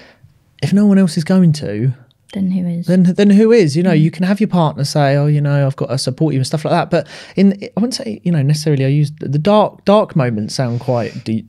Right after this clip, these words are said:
Speaker 1: doom and gloom, but the dark moments of losing deals, worrying about money, stress, you know,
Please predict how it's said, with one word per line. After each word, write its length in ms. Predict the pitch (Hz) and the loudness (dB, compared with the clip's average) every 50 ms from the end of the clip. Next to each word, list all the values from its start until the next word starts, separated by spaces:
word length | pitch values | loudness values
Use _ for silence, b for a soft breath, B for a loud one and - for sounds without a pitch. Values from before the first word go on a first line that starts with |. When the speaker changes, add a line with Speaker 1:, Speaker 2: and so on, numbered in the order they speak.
| _ _ - _ | _ _ -10 _
Speaker 1:
doom 220 | - 127 120 120 | -4 -2 -2 -2
and 100 | 113 110 | -4 -4
gloom, 300 | - 127 127 107 104 107 | -2 -2 -2 -2 -2 -4
but 200 | 101 165 165 - B B B B B B B | -2 -2 -4 -4 B B B B B B B
the 80 | 165 160 | 0 2
dark 360 | 175 214 220 220 185 - - | 4 4 2 2 0 0 0
moments 480 | 190 180 175 170 165 160 156 156 - - 151 | 2 4 4 4 2 2 0 -2 -4 -2 0
of 400 | 147 147 143 135 123 - - _ _ _ _ - _ _ _ - | 2 2 2 2 -2 -6 -12 _ _ _ _ -20 _ _ _ 0
losing 320 | 131 147 151 147 151 147 | 2 4 4 6 4 4
deals, 520 | 139 139 131 120 113 107 104 101 120 - - - | 4 4 2 2 0 -2 -4 -6 -10 -12 -8 -4
worrying 400 | 131 127 135 139 143 143 135 135 | -2 0 2 2 2 2 2 2
about 240 | 131 131 131 123 | 2 0 0 0
money, 460 | 110 131 127 127 127 113 104 104 110 - | -2 -2 -2 -2 -2 -4 -4 -6 -8 -10
stress, 880 | - - - - - - 143 139 131 123 110 - - - - - - - _ | -10 -8 -6 -6 -6 -2 -2 0 0 -2 -2 -6 -8 -10 -8 -10 -12 -10 _
you 100 | 123 127 | -6 -4
know, 320 | 120 123 120 113 110 113 | -2 -2 -2 -2 -4 -6